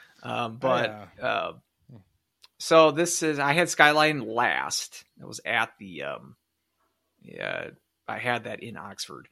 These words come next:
Speaker 1: And so I was kinda saving that to the end 'cause there are so many of those. It's, they're, they're all over the place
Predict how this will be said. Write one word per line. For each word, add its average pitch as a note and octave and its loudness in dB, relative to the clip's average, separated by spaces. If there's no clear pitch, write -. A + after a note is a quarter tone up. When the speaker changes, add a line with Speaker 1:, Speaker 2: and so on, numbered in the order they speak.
Speaker 1:
And C3 0
so C3+ 4
I B2+ 4
was B2 -4
kinda D3+ 4
saving A#2+ -2
that G#2+ -10
to B2 -10
the C3 0
end C3 -2
'cause C3+ -4
there D#3 6
are C#3 2
so D3+ 4
many C3 -2
of G2+ -10
those. - -8
It's, G2 -12
they're, A2 -14
they're A2 -10
all A#2 -8
over A#2 -10
the - -18
place - -10